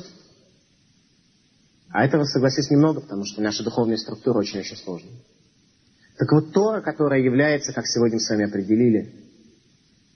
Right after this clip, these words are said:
книгой о гармонии, к которой может прийти человек, на самых первых своих строчках показывает, что суть человека в этом мире — это объединить Тору в Ивогу,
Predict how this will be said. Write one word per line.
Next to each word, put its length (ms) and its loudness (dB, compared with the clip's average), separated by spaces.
книгой 560 8
о 80 0
гармонии, 540 0
к 40 -6
которой 280 2
может 260 4
прийти 260 0
человек, 520 2
на 160 6
самых 420 -4
первых 300 -2
своих 240 0
строчках 480 -4
показывает, 680 -6
что 260 0
суть 360 2
человека 460 2
в 20 2
этом 260 0
мире — 500 2
это 520 0
объединить 840 2
Тору 460 2
в 60 -2
Ивогу, 480 0